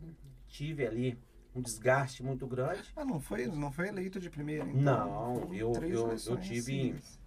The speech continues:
Speaker 1: na primeira eleição minha, não fui eleito, só que eu assumi como suplente. Eu era do mesmo partido que o Canário, ele assumiu uma secretaria e eu fiquei dois anos na Câmara. Isso me ajudou muito, deu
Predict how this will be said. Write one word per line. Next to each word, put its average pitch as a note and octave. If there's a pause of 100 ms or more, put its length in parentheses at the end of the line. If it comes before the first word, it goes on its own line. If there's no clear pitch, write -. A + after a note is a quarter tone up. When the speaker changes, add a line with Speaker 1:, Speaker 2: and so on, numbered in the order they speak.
(680)
Speaker 1:
na -
primeira B2+
eleição C3+
minha, C3
não C3
fui D3+
eleito, B2 (320)
só -
que -
eu -
assumi -
como E3
suplente. D3+ (640)
Eu G#2
era G2+
do G#2
mesmo A#2+
partido A#2+
que C3
o B2+
Canário, D#3
ele A2+
assumiu A#2
uma A2
secretaria C3+
e F3
eu D3+
fiquei D3+
dois D#3
anos D#3
na E3+
Câmara. C3+
Isso B2+
me B2+
ajudou A#2+
muito, A#2+ (420)
deu A2+